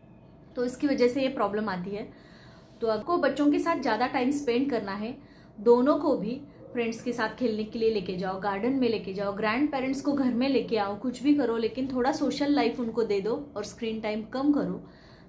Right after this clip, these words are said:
धीरे धीरे वो सब normal बच्चों की तरह आई contact करेंगे, आपकी बातें सुनेंगे,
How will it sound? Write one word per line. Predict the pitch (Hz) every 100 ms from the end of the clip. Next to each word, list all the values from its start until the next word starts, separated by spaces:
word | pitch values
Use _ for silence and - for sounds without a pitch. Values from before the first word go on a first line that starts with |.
| 226
धीरे | 240 247
धीरे | 233 233 220
वो | 247 302 285 - - - - - - - -
सब | - - 311 294 - - - - - -
normal | 233 220 226 240
बच्चों | 214 - 202
की | 185
तरह | 180 190 262 359 - - - - - - - - -
आई | - 247
contact | 294 247 226 214 -
करेंगे, | 196 190 185
आपकी | 190 190 - 262
बातें | 226 220 180 277
सुनेंगे, | 285 233 202 196 185 190 -